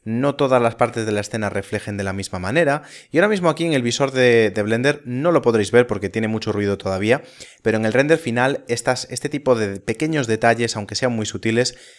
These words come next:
marcan la diferencia. Eh, hicimos también, por ejemplo, en los cristales de los espejos,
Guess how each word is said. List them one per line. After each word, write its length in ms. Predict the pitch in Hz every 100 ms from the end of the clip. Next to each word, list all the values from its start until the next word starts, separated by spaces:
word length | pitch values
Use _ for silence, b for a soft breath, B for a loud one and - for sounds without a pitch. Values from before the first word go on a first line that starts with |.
| B
marcan 360 | - 117 - 104
la 80 | 95
diferencia. 560 | 90 - 90 90 107 - B B B
Eh, 340 | 110 113 110 -
hicimos 320 | 120 156 202
también, 240 | 156 151
por 140 | 156 120
ejemplo, 280 | 135 131 123
en 60 |
los 120 | 107
cristales 420 | - 101 113 117 120
de 80 |
los 180 | 110 101
espejos, 580 | 95 - 131 - 143 -